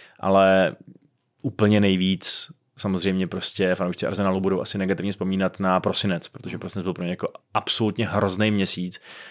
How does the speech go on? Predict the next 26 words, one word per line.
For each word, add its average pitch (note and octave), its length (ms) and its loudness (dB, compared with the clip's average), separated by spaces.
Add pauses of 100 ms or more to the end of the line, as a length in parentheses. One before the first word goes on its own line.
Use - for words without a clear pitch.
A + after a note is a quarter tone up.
(100)
nejenom G2+ 240 4
výsledkově, G#2 380 0
ale G2+ 140 4
i - 20 4
herně, F#2+ 460 2 (300)
kde G2+ 140 0
i A2+ 160 -2
ty C3+ 100 0
zápasy, B2 300 2
které B2+ 180 0
vyhráli, A2+ 580 2 (120)
taky G#2 200 -4
vyhrávali, G2 800 4 (100)
eh, G2 200 -2
nepřesvědčivě. G2 640 -4
Oni F#2 100 -4
tam F#2+ 120 0
porazili G2 280 2
třeba G2+ 120 -2
čtyři G2+ 220 2
tři G#2+ 160 0
Luton, G2+ 400 2
prostě - 240 -10
takovýhle G2 280 -4
jako F2+ 140 -4
výsledky, F#2 440 -4